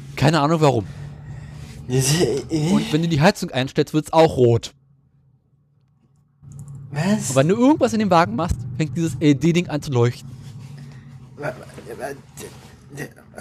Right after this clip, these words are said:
Speaker 1: Und das Einzige, was du machen kannst, ist irgendwann in den Menüs die Stellung finden, ausschalten. Dann ist die Welt wieder in Ordnung.
Speaker 2: Also, äh, pff.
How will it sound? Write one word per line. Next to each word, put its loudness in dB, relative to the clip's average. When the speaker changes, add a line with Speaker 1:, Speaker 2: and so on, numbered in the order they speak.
Speaker 1:
Und -8
das -2
Einzige, 0
was -4
du -4
machen 2
kannst, -4
ist -10
irgendwann 2
in -2
den 0
Menüs 2
die 0
Stellung 0
finden, 0
ausschalten. 2
Dann 4
ist 2
die 0
Welt 2
wieder 4
in 0
Ordnung. -12
Speaker 2:
Also, 2
äh, -20
pff. -12